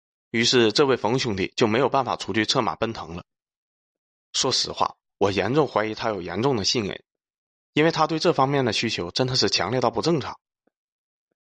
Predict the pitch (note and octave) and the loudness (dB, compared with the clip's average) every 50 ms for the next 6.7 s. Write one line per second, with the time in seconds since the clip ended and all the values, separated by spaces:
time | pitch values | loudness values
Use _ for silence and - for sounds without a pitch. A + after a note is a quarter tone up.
0 | _ _ - - G2+ G2 G2 F#2+ F#2+ - - C#3+ B2 B2+ B2 D3+ C#3+ - - E2+ | _ _ -6 -2 0 0 2 0 0 0 0 0 0 0 0 -2 -2 -4 -6 -8
1 | - - _ _ _ _ _ _ _ _ _ _ _ _ _ - B2 C#3 E3+ D#3+ | -14 -16 _ _ _ _ _ _ _ _ _ _ _ _ _ -2 0 0 0 -2
2 | D#3 C#3 C3 B2+ A2+ - _ - - D3 C3 B2 - - D3 C3+ C#3+ C3 B2 - | 0 0 0 0 0 -2 _ -8 -4 -4 -4 -2 -2 -2 -2 0 0 -2 0 -2
3 | C#3+ A#2 G2+ F2+ F#2+ A#2 B2 - D3 B2+ G#2+ F2+ E2+ - B2+ A#2 - F#2+ F#2+ C3 | -2 -2 -4 -2 0 0 0 0 0 -2 -2 -4 -4 -2 -2 -2 -2 -2 0 0
4 | C3 A#2 F#2+ D2+ - C#3 - - _ _ _ _ _ _ _ _ _ _ - - | 0 -2 -2 -6 -4 -4 -4 -4 _ _ _ _ _ _ _ _ _ _ 0 0
5 | B2 - - A#2 - G#2 G2+ A2 C#3+ C3 A#2 - - - - A#2+ G#2 - - - | 2 2 2 0 2 2 0 0 0 -4 -4 -4 -4 -2 -2 -2 -2 -2 -2 -2
6 | - G#2+ A2+ - - F2+ F2+ E2 E2+ F#2 F#2+ - - | -2 -2 -2 -4 -4 -6 -8 -6 -4 -4 -4 -4 -6